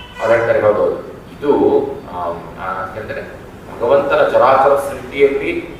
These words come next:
ನಾನೂ ಒಬ್ಬ, ಭಗವಂತನ ಅಂಶಗಳಲ್ಲಿ ನಾನೂ ಒಬ್ಬ ಅಂತೆಲ್ಲ ಹೇಳ್ತಿರ್ತಾರೆ ಅವರು. ಅವ್ರು ಅವಾಗ ನಾವು ಪ್ಲೀಸ್ ಸ್ಟಾಪ್, ರೆಡ್ ಸಿಗ್ನಲ್ ತೋರಿಸ್ಕೊಂಡು ನಾವು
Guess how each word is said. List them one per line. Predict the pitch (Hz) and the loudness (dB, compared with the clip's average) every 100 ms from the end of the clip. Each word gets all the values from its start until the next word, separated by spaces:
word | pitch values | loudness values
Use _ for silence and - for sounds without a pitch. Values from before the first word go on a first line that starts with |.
| - | -8
ನಾನೂ | 110 147 | -2 4
ಒಬ್ಬ, | 170 - - 110 110 110 - - | 6 6 6 6 4 2 -4 -10
ಭಗವಂತನ | 101 127 135 - 143 | -2 0 0 2 4
ಅಂಶಗಳಲ್ಲಿ | 139 139 135 135 131 131 131 | 6 4 2 0 2 2 2
ನಾನೂ | 131 - - | 2 2 4
ಒಬ್ಬ | - - 117 101 101 - - | 4 6 6 4 4 2 -2
ಅಂತೆಲ್ಲ | - - 175 | -2 2 4
ಹೇಳ್ತಿರ್ತಾರೆ | 175 170 - - 147 - | 2 2 0 -2 -2 -2
ಅವರು. | - - - 135 | -4 -8 -6 0
ಅವ್ರು | 156 | 4
ಅವಾಗ | 151 151 143 | 6 6 6
ನಾವು | 135 131 | 4 4
ಪ್ಲೀಸ್ | - 147 | 0 -2
ಸ್ಟಾಪ್, | 143 135 - - - - 135 | 0 2 2 0 -4 -4 0
ರೆಡ್ | 143 - | 2 0
ಸಿಗ್ನಲ್ | - 135 110 | -2 0 0
ತೋರಿಸ್ಕೊಂಡು | - - - - | -2 -6 -10 -14
ನಾವು | - | -14